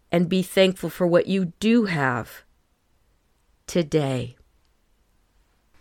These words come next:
If you enjoyed this podcast, please subscribe and share it with others.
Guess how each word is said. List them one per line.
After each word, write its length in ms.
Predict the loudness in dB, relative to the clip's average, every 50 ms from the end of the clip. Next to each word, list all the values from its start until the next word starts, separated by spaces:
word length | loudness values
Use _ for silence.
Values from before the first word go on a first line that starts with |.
| _ _ _ _ _ _ _ _ _ _ _ _ -20 -20 -20 -20 -20 -20 _ _
If 180 | 4 4 4 6
you 140 | 6 6 8
enjoyed 400 | 6 6 4 4 4 4 2 2
this 180 | 2 0 0
podcast, 760 | 0 -2 0 0 0 0 -2 -2 0 0 0 0 -2 -4 -10 -14 -18 -20 -20 -20 -20 -8
please 460 | -2 2 4 6 6 6 4 4 0 -10 -12
subscribe 760 | -8 -4 -4 -4 -2 -2 2 4 4 6 6 4 2 0 -2 -4 -2
and 120 | -2 0
share 240 | 0 4 4 6 6
it 100 | 6 4
with 140 | 2 2 4
others. 480 | 4 4 4 2 -2 -4 -6 -10 -14